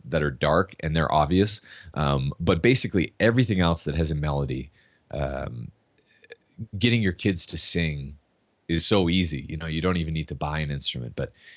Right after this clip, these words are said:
um, making an excuse to be a little bit more musical and get involved with music is,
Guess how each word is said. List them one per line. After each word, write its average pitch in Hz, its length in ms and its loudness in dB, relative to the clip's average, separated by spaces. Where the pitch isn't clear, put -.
um, 73 400 -4
making 107 380 2
an 92 60 2
excuse - 720 0
to 92 80 0
be 139 140 6
a 160 60 8
little 135 180 8
bit 107 160 2
more 98 240 4
musical 87 540 2
and 69 100 -2
get 65 120 -4
involved 80 500 2
with 67 120 -2
music 67 500 -6
is, 82 380 2